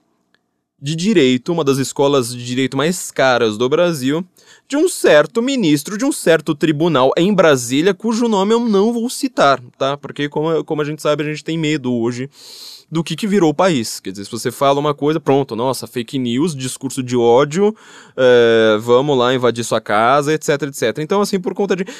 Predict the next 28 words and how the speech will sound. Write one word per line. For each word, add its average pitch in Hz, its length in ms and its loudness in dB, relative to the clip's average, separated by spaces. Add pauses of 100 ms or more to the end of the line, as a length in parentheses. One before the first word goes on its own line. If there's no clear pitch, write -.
(100)
só 233 120 2
vou 226 120 6
dizer, 170 180 -2
o 156 60 -4
Kim, 214 340 -4
ele 220 160 0
foi 262 200 0
lá, 165 300 4
virou 190 600 -2
aluno 254 800 2 (560)
de 196 140 -2
um 269 80 0
certo 143 420 2
ministro, 165 460 -2
de 214 80 -2
um 233 60 -2
certo 147 280 -2
tribunal, 170 460 0
cujo 202 400 -4
nome 170 380 0
eu 185 100 0
não 180 180 -2
vou 180 120 0
citar, 175 340 -4
e 175 40 -2
a 160 40 -2
gente 143 260 -6
sempre, 151 480 -6